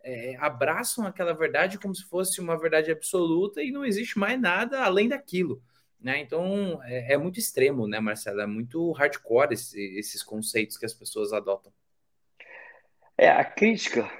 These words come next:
Speaker 2: vou te falar, já fui um cara que já, já fui muito invejoso, eu acho, né, de, tipo, ver uma coisa, ao invés de eu entender o que aquilo significa pra mim,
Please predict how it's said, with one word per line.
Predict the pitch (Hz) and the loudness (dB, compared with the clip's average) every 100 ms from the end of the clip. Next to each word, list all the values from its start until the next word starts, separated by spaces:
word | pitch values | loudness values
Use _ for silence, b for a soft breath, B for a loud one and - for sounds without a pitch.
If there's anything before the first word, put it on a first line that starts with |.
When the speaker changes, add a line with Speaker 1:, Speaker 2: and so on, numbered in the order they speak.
| - | -8
Speaker 2:
vou | 117 | -8
te | - | 4
falar, | 143 120 | 6 6
já | 117 | 4
fui | - 156 | 0 2
um | |
cara | 147 156 | 6 6
que | 156 151 | 6 2
já, | 135 131 - | 6 4 2
já | 120 123 | 2 2
fui | - 156 | 4 2
muito | 151 160 170 | 2 -2 -2
invejoso, | 170 160 117 107 135 135 | 0 2 2 2 2 4
eu | 110 | 0
acho, | 110 - - - _ | 0 -6 -12 -16 _
né, | 104 101 | -8 -6
de, | 104 98 | -6 -6
tipo, | 107 98 110 107 B B B B _ | -6 -4 -2 -2 B B B B _
ver | 101 120 | 4 6
uma | 135 127 | 8 8
coisa, | 127 127 117 | 6 6 4
ao | |
invés | 110 120 123 | 6 6 6
de | 131 | 4
eu | 127 123 107 - _ _ _ _ _ - | 4 4 0 -12 _ _ _ _ _ -8
entender | 135 131 127 | -2 2 6
o | 143 | 6
que | 143 | 6
aquilo | 143 | 4
significa | 135 135 123 - 131 123 104 b b b | 4 0 0 2 2 2 -2 b b b
pra | - 131 | 6 6
mim, | 120 127 | 6 0